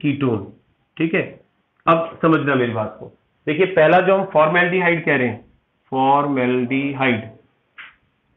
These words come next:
तो formaldehyde में हमें कोई ऐसा group नहीं दिख रहा है जो carbon जो है, ठीक है, जो carbon पर positive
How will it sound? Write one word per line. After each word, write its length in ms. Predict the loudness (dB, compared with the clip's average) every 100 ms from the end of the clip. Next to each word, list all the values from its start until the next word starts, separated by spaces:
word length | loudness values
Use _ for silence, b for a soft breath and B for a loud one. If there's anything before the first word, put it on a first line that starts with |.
| _ _
तो 80 | -6
formaldehyde 920 | 0 2 4 4 4 2 2 2 2
में 300 | 2 0 -2 -12 -6 0
हमें 300 | 2 4 2
कोई 120 | 0
ऐसा 380 | 2 2 2 -2
group 320 | 0 -2 -2
नहीं 380 | -2 0 0 0
दिख 160 | -2
रहा 180 | 0 0
है 400 | 2 0 -2 -8 _ _ 0
जो 160 | 0
carbon 580 | 4 6 6 6 2 2
जो 160 | 2 2
है, 280 | 2 0 -2 -12 -20 _ _ -2
ठीक 140 | 0
है, 180 | 0 0
जो 100 | 0
carbon 420 | 4 4 4 2
पर 140 | 0
positive 460 | 0 -2 0 0